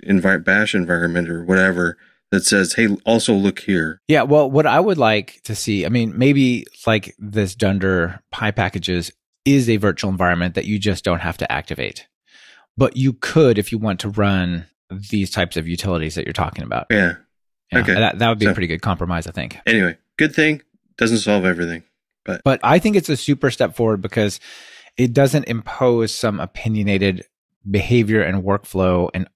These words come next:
Speaker 2: other tooling to replace. It's like, it just now works. I run Python. It works using the packages that I meant for it to use. I run pip. It installs them into the proper place generally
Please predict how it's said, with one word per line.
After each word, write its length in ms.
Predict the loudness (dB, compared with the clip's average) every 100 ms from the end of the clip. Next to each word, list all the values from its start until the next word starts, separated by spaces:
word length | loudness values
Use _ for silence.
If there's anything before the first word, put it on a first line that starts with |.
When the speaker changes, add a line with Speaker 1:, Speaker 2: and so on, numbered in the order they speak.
| _
Speaker 2:
other 200 | 0 0
tooling 520 | -2 -2 0 2 0 -2
to 100 | -2
replace. 840 | -2 -4 -8 -2 0 0 -2 -8 -12 _ _ _ -4
It's 120 | 0
like, 260 | 0 0 -2
it 100 | -2
just 220 | 2 2 2
now 220 | 2 2
works. 640 | 2 0 0 -2 -10 -12 -18 _ -20 -16 0
I 60 | 4
run 200 | 6 4
Python. 580 | 2 2 0 0 -2 -8 -20 _ _ _ -2
It 200 | -2 0
works 420 | 0 -2 -4 -8 0
using 300 | 0 2 0
the 80 |
packages 480 | 0 0 0 -2 -2
that 120 | 0
I 100 | 2
meant 220 | 2 -2 -6 -8
for 180 | -4 -2
it 80 | -4
to 100 | -8
use. 220 | -8 -4
I 120 | 0
run 260 | 2 0 0
pip. 320 | 2 0 0 -2
It 100 | -2
installs 460 | 0 0 2 2 2
them 120 | 0
into 320 | 2 0 -2 -6
the 80 | -8
proper 460 | -8 -4 -2 -2
place 380 | -4 -2 -2 -2
generally 520 | -4 -2 0 -2 -4